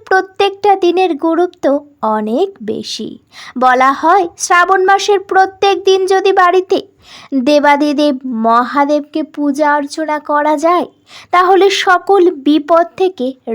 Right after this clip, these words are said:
রক্ষা পাওয়া যায়। ঠিক তেমনি যদি আপনাদের বাড়িতে থাকে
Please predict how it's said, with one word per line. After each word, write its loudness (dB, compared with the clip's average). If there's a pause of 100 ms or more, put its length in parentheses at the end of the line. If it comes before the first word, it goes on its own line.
রক্ষা -2 (280)
পাওয়া -2
যায়। -8 (520)
ঠিক 2 (120)
তেমনি -2 (200)
যদি 2 (280)
আপনাদের -2
বাড়িতে 0
থাকে -4